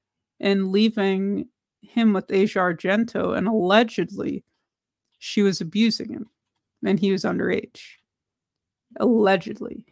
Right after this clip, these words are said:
you know. And make up, y-, you know, look at the evidence for yourself and all that stuff,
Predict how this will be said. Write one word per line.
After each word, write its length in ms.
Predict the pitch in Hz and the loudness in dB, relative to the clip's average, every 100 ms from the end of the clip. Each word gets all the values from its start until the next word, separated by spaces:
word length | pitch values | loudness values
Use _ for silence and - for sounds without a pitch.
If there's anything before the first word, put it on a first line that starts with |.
| - | -6
you 100 | 208 | -4
know. 220 | - 190 - _ _ - | -4 -6 -12 _ _ -2
And 440 | 202 202 202 208 | 2 4 4 4
make 240 | 208 226 247 | 4 4 6
up, 200 | 233 - | 4 2
y-, 60 | - | 0
you 220 | 226 240 | 4 6
know, 140 | 208 | 6
look 260 | 208 247 254 | 6 4 2
at 60 | |
the 80 | 247 | 4
evidence 400 | 202 202 208 208 | 4 4 2 -2
for 140 | - 202 | -2 -4
yourself 640 | 185 - 175 170 170 - _ _ _ _ _ - | -4 0 2 2 0 -10 _ _ _ _ _ -4
and 120 | 214 | 0
all 180 | 269 185 | 2 4
that 180 | 180 180 | 4 2
stuff, 380 | - 185 180 | 0 2 2